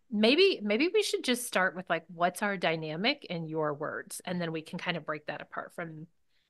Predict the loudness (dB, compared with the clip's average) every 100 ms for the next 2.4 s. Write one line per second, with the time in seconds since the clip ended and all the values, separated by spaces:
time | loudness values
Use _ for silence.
0 | -14 0 4 4 4 0 -4 -6 -6 -4
1 | -6 -8 -12 0 6 6 6 0 -2 -4
2 | -10 -10 -10 -10